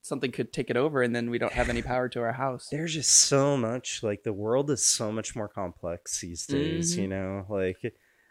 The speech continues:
Speaker 2: I
Speaker 1: Yeah.
Speaker 2: can see why people kinda have, like, thoughts on, you know, missing simpler days, but
Speaker 1: Yeah.
Speaker 2: also, it's really cool. We have really great lives these days,
Speaker 1: For
Speaker 2: too.
Speaker 1: sure.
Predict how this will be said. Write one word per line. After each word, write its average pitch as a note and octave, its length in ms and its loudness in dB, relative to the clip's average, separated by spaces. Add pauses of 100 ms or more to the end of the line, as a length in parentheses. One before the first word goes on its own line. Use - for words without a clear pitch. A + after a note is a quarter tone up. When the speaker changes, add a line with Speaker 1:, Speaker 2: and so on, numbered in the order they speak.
Speaker 2:
I A#2 60 2
Speaker 1:
Yeah. A2+ 40 2
Speaker 2:
can C3 160 0
see A#2 320 4
why A#2 160 6
people G2+ 680 -2 (580)
kinda G2 240 0
have, G2+ 300 0
like, F2+ 420 0 (540)
thoughts G#2 540 2
on, F#2+ 480 0
you G2 120 -6
know, F#2 300 -6
missing G2+ 580 -2
simpler F#2 640 -2
days, E2 600 -4
but F#2+ 140 0
Speaker 1:
Yeah. G#2+ 360 0 (300)
Speaker 2:
also, G#2+ 500 4
it's - 240 -2
really G#4 160 6
cool. F#4 400 4
We A2 80 4
have F#3+ 140 4
really F3+ 240 4
great E3+ 220 4
lives D3 420 2
these G2+ 200 -4
days, F2+ 440 0
Speaker 1:
For C#3+ 140 6
Speaker 2:
too. G2+ 60 4
Speaker 1:
sure. B2 500 2